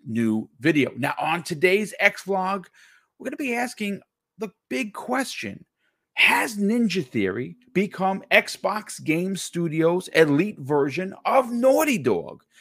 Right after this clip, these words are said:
Now, to be a-, to be able to answer this looming question, we need to go back a few generations to see what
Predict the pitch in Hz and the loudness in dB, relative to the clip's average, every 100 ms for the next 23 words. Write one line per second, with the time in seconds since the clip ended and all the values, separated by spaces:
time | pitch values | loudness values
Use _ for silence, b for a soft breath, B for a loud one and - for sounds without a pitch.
0 | B B 185 196 180 - 226 302 - - | B B -2 0 0 -2 -4 -6 -6 -10
1 | 190 339 370 - 226 - 156 165 - 139 | -6 -6 -6 -6 -6 -2 -2 -2 -2 0
2 | 117 - 123 143 - 143 127 131 120 101 | 0 -6 -4 -4 -6 -4 0 0 0 -4
3 | - 113 131 - - - _ b b b | -6 -4 -4 -6 -18 -20 _ b b b
4 | b 311 320 240 165 175 202 151 151 147 | b -8 -2 0 2 2 0 -4 -6 -4
5 | 143 139 127 135 135 131 - 131 - 147 | -2 -2 2 0 0 -6 -6 -8 -4 -4
6 | 143 - b b 117 117 160 320 | -6 -12 b b -18 -10 -4 -4